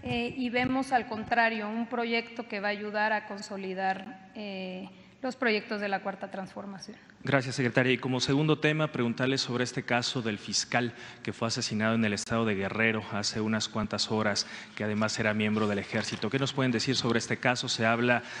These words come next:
Speaker 2: de que primero fue secuestrado por este grupo de la familia Michoacán y posteriormente asesinado, secretaria. ¿Qué reporte tiene?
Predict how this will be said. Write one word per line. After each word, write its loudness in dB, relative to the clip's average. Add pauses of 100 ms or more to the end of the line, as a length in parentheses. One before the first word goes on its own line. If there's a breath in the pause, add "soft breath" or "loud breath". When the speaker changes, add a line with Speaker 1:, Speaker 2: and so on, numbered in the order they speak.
(260 loud breath)
Speaker 2:
de 6
que 2
primero 4
fue 0
secuestrado 2
por 2
este 0
grupo 2
de 4
la 2
familia 2
Michoacán 0
y 0
posteriormente 0
asesinado, -2
secretaria. -8
¿Qué -2
reporte -2
tiene? -10